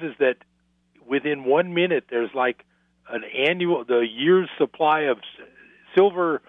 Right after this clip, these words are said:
the mining of silver around the world generates something like eight hundred million ounces a year,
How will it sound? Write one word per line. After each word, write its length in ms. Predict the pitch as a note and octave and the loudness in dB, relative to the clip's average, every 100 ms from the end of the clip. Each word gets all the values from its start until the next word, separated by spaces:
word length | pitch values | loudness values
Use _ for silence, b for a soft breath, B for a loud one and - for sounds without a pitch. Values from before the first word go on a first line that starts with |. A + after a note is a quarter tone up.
| b _ - | b _ -14
the 80 | |
mining 380 | B2+ D3+ G#3+ G#3 | -4 -2 0 -2
of 80 | E3+ - | -4 2
silver 260 | F#3 E3+ D3 | 2 4 2
around 260 | C3+ C#3+ D3 | 2 0 0
the 60 | B2+ | 0
world 360 | B2 C#3+ C#3 A#2+ | 4 6 4 2
generates 420 | B2+ B2+ B2 A#2+ - | -2 0 0 -2 -2
something 240 | C3 B2+ | -4 -2
like 200 | A2+ A2 A#2 | 0 -2 -2
eight 200 | C3 C3 | -8 -2
hundred 300 | B2+ C3 A2+ | -2 -2 -2
million 320 | A#2+ A#2+ G#2+ | 0 0 0
ounces 400 | G#2 A2 - G#2+ | 0 0 -2 -8
a 160 | F#2+ G2 | -8 -4
year, 360 | A2+ F#2+ E2 | 0 2 0